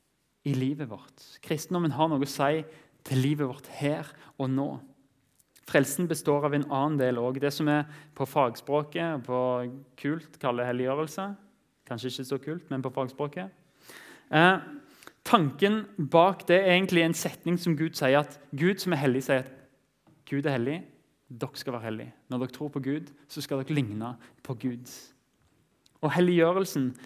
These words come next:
det er egentlig den prosessen som går gjennom hele livet, der kristne mennesker har Jesus som forbilde og prøver å ligne mer og mer på Jesus.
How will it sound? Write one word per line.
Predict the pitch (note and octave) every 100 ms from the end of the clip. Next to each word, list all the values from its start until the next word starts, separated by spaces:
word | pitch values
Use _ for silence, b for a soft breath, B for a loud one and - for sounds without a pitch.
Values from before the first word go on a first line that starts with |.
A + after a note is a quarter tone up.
| -
det | D#3+
er |
egentlig | F3 F3 D#3+ D3+ D#3 -
den | D#3+ E3 -
prosessen | F#3 F3+ G3 F#3 - - D3+ B2 G#2 - -
som | - D#3
går | C#3+ D3 D3+
gjennom | C#3+ D#3 B2+
hele | C#3+ C3
livet, | C3+ D3 C#3+ A2+ B B
der | D#3+ D#3+
kristne | - F#3 - - E3+
mennesker | F3 D3 D#3 - F3 B B B -
har | D#3 F3
Jesus | E3 F3 F3+ F3+
som | F3 C#3+
forbilde | D3 A#2+ D3 E3+ F3+ B B -
og | D3+
prøver | - C#3 C3
å | E3
ligne | D#3 C3+ B2 D3
mer | C#3 C#3+ D#3+ - B -
og | C#3
mer | C3 C#3+ - B -
på | C3 C3 C3 B -
Jesus. | B2+ C3 - C3 - - -